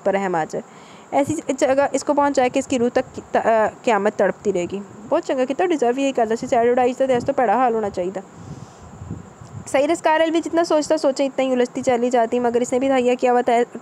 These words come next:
कसम उठाई हुई थी कि कुछ भी हो जाए, वो हर हाल में सैयद वडाइच को पकड़ करेगा। ग्रे कांच में लाल डोरे उभरने लगे, असाब सोच सोच के शैल हो गए, मगर सैयद वडाइच को पकड़ने का जुनून हिम्मत नहीं ख़त्म हुई।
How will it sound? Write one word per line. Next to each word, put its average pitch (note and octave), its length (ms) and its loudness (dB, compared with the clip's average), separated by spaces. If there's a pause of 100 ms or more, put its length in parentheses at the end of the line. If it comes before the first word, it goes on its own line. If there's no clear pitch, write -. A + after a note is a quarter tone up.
(100)
कसम C#4 220 0
उठाई C#4 240 2
हुई A#3+ 100 0
थी C4 100 -2
कि C4 60 -4
कुछ C4+ 220 -8
भी B3+ 180 -4
हो D4 140 4
जाए, A#3 140 2
वो A#3+ 80 4
हर A#3 100 4
हाल A3 140 4
में A#3+ 80 -2
सैयद A3+ 220 2
वडाइच A3 200 2
को - 80 -4
पकड़ G#3+ 220 -2
करेगा। F#3+ 400 -2 (520)
ग्रे C#4+ 200 2
कांच D4+ 300 2
में D4+ 60 4
लाल C#4 220 2
डोरे C#4 180 2
उभरने C4 300 2
लगे, C4+ 220 2
असाब B3 340 2
सोच A#3 220 0
सोच A#3 220 0
के C4 80 0
शैल A3+ 240 2
हो A3 60 4
गए, A3 100 0
मगर A3+ 160 2
सैयद A3 220 2
वडाइच G#3+ 220 2
को - 80 -2
पकड़ने G#3+ 320 0
का G#3+ 100 0
जुनून G#3 240 -2
हिम्मत G3+ 300 -2
नहीं G#3 100 -2
ख़त्म G3 240 -2
हुई। F#3+ 140 -6